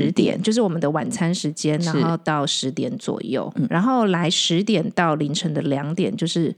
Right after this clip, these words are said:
Speaker 2: 火能。
Speaker 1: 嗯。
Speaker 2: 火能的这个时间点，pitta。
Speaker 1: pitta，是。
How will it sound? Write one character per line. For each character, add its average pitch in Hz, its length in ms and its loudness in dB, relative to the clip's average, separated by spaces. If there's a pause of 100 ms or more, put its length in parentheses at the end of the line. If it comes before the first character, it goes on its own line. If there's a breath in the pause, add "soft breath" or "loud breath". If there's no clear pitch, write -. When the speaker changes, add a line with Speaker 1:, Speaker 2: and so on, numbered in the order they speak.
Speaker 2:
火 139 320 0
能。 131 320 -2 (100)
Speaker 1:
嗯。 151 140 0 (140)
Speaker 2:
火 151 220 -2
能 139 200 -4
的 156 100 2
这 175 140 -2
个 147 240 0
时 - 220 -4
间 151 260 -2
点， 143 320 -4 (260)
pitta。 190 320 0
Speaker 1:
pitta， 165 240 -2 (460)
是。 - 340 -4